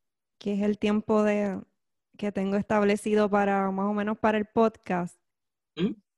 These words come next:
Speaker 1: Y quisiera hacerte la última pregunta que siempre se la hago a todos mis invitados, que es,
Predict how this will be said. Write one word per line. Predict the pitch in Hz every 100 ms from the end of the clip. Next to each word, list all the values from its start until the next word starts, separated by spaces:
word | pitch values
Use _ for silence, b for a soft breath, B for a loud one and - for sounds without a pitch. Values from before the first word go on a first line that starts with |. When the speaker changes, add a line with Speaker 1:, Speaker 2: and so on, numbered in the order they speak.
| _ _ -
Speaker 1:
Y | 202 208 196 196 196 -
quisiera | 214 202 202 196 196 202
hacerte | 220 226 220 233
la | 226 208
última | 196 196 214 214 226
pregunta | 240 240 240 233 208
que | 196
siempre | 190 185 180 196 202
se | 202 220
la | 208 208
hago | 208 208 202 196 - _ _ _
a | - 208
todos | 196 202
mis | 220 220
invitados, | 226 233 233 240 226 214 -
que | 214 208 226 226 190
es, | 196